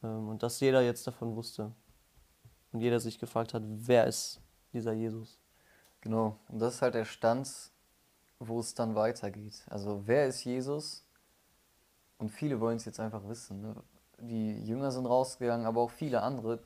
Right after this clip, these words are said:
Speaker 2: die diese Sachen halt gesehen haben, ne? Irgendwie hat er was ganz anderes zu sagen, wie die ganzen Schriftgelehrten zuvor.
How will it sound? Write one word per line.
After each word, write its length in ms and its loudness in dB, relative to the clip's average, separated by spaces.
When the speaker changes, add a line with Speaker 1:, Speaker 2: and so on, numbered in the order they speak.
Speaker 2:
die 180 -8
diese 280 -4
Sachen 280 -4
halt 140 -4
gesehen 380 -6
haben, 200 -12
ne? 140 -14
Irgendwie 260 4
hat 120 2
er 100 4
was 220 0
ganz 260 2
anderes 360 -2
zu 100 -6
sagen, 400 0
wie 40 -4
die 100 -4
ganzen 260 -6
Schriftgelehrten 680 -6
zuvor. 540 -2